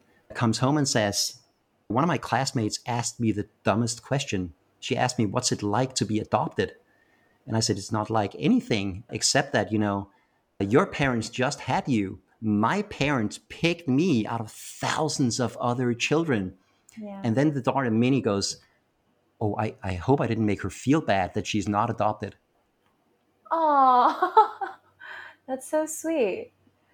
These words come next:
Speaker 2: One of my, um, best friends growing up, she was adopted,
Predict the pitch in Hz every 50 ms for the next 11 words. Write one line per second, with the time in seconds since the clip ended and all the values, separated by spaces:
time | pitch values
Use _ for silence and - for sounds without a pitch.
0 | _ _ _ - 214 240 262 269 285 277 277 277 262 254 247 240 233 226 220 220
1 | 220 214 220 220 220 220 - 226 226 226 226 214 - 202 190 185 190 190 190 -
2 | - - - 208 196 196 196 - 175 180 175 196 190 - - 170 - - - -